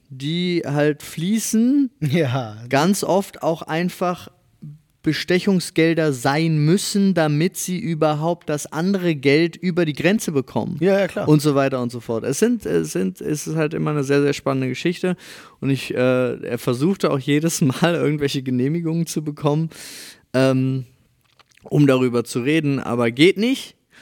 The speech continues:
Speaker 1: Und er hat jetzt zum Beispiel auch so ein Problem, äh, was, was Flo ja auch mal hatte, mit seinen Doppelreisepässen, weil mit den Ländern, die aktuell bei ihm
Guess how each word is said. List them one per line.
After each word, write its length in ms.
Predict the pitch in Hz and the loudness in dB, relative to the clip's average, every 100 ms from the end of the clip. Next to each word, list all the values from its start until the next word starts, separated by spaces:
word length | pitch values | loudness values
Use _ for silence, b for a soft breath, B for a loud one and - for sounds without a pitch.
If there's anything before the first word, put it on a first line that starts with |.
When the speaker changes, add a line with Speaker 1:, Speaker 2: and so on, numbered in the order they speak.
| b - | b -6
Speaker 1:
Und 120 | 139 | -2
er 120 | 143 | 0
hat 140 | 139 | 0
jetzt 300 | 139 156 - | 2 0 -2
zum 160 | - 160 | -4 -2
Beispiel 400 | 147 151 - 143 | 0 -2 -2 -4
auch 200 | 92 147 | -2 -4
so 220 | - 147 | -2 -2
ein 140 | 143 143 | 0 -2
Problem, 600 | - 135 135 139 143 135 | -6 -2 2 2 2 -4
äh, 60 | - | -4
was, 880 | 127 127 127 - - 120 123 - - | -2 -2 -2 -4 -6 -6 -6 -8 -10
was 200 | 120 - | -8 -8
Flo 260 | - 139 | -4 0
ja 160 | 156 147 | 2 0
auch 140 | 127 139 | -2 -2
mal 180 | 127 | -2
hatte, 440 | 131 131 143 143 139 | -2 -2 -2 -2 -6
mit 260 | - 120 120 | -8 -8 -4
seinen 560 | 120 120 117 117 - 131 | -2 -2 -2 -4 -8 -2
Doppelreisepässen, 1200 | 135 139 151 147 131 135 139 139 151 143 143 127 | -2 0 0 0 0 -2 -2 -6 -4 -4 -2 -2
weil 100 | 123 | 0
mit 200 | 123 127 | -2 0
den 140 | 131 | 0
Ländern, 360 | 127 127 139 131 | 0 0 0 0
die 100 | 120 | -2
aktuell 440 | 120 - 107 135 | -4 -2 0 0
bei 160 | 139 135 | 2 0
ihm 160 | 139 | 0